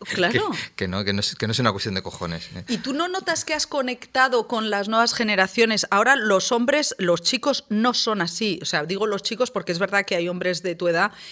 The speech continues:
Speaker 1: que están haciendo también un trabajo de transformación en esa masculinidad, pero yo noto que los tíos jóvenes, evidentemente, los cenutrios que quieren seguir siendo cenutrios, eh, pues allá ellos. Pero ¿tú notas que hay una conexión contigo con las nuevas generaciones de hombres?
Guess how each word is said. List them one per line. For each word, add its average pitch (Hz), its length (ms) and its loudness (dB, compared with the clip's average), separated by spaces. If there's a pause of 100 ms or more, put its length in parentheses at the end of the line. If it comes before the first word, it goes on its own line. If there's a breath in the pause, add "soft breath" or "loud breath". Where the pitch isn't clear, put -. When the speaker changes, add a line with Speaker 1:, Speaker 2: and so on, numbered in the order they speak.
(140 loud breath)
Speaker 1:
que 190 80 0
están 180 260 2
haciendo 185 320 -2
también 175 260 0
un 180 120 -2
trabajo 170 400 2
de 165 240 2
transformación 160 880 -2
en 165 180 -6
esa 165 200 -2
masculinidad, 170 580 -4
pero 175 160 -4
yo 180 100 -6
noto 226 220 -4
que 254 80 -2
los 185 240 -2
tíos 220 240 -4
jóvenes, 208 460 -4
evidentemente, 151 800 -4 (300 loud breath)
los 160 280 0
cenutrios 180 640 2
que 143 100 -6
quieren 175 540 0
seguir 165 360 0
siendo 170 320 2
cenutrios, 185 680 0 (360 loud breath)
eh, 160 560 4
pues 139 220 -2
allá 131 280 -4
ellos. 180 280 2
Pero 160 320 2
¿tú 247 220 0
notas 285 320 2
que 277 80 4
hay 262 80 2
una 254 160 0
conexión 226 480 0
contigo 202 440 0
con 202 140 0
las 190 140 -2
nuevas 196 200 0
generaciones 185 600 -2
de 180 180 0
hombres? 180 460 -4